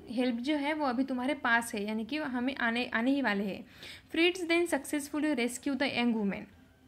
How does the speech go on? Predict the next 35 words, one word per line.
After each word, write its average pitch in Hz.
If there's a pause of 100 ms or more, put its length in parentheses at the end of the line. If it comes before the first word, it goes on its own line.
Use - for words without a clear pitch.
(380)
यानी 240
कि 294 (340)
उस 339
पंछी 277
को 294
maybe 285
उन्होंने, 294
उसने 285
फॉलो 269
किया 285
होगा 277
फ्रिट्ज 269
ने। 262 (340)
अभी 247
देखो, 302
it 254
is 302
the 302
outline 262
of 233
the 233
novel, 202
इसमें 254
डिटेल 262
नहीं 269
दिया 254
है 247
कि 269
फ्रिट्ज 262
उस 269
वुमेन 233
के 247
पास 226
कैसे 240
पहुंचा, 202